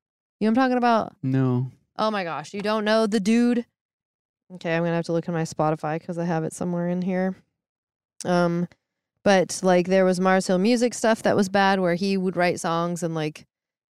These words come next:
Speaker 1: the, the record deal that they made essentially was not, not, uh, b-, appropriate, I
Speaker 2: Mm-hmm.
Speaker 1: guess. Um, so there was stuff like that that we were learning about that was like, "Wait a second, that's not okay."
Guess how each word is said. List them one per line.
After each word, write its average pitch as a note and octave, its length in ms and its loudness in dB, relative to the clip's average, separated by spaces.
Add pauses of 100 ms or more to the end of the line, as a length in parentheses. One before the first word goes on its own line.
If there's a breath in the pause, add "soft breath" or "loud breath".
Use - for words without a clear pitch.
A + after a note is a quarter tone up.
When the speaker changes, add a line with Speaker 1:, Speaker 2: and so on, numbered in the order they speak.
(160)
Speaker 1:
the, D#3+ 580 0
the E3 320 0
record E3+ 400 -2
deal F3 260 2
that E3 100 -12
they D#3+ 120 0
made D#3+ 240 0
essentially E3+ 480 -4
was D3+ 460 -6 (420)
not, D#3 680 -2 (880)
not, D#3+ 440 -2
uh, C#3+ 300 -2
b-, - 140 -10
appropriate, D#3+ 640 -2
I C3+ 80 0
Speaker 2:
Mm-hmm. C3+ 80 2
Speaker 1:
guess. B2+ 300 -2 (480)
Um, E3+ 480 0
so F#3+ 120 0
there F3+ 80 4
was F3+ 100 4
stuff - 180 -2
like E3 160 0
that G3 240 4
that F#3+ 120 2
we G3+ 120 4
were G3+ 100 4
learning G3 320 0
about F3+ 400 2
that E3 180 2
was E3 180 -2
like, D#3 200 -4
"Wait A3+ 160 0
a G3 60 -4
second, C3+ 300 -10
that's E3+ 220 -10
not G3+ 220 -4
okay." C#3 320 -6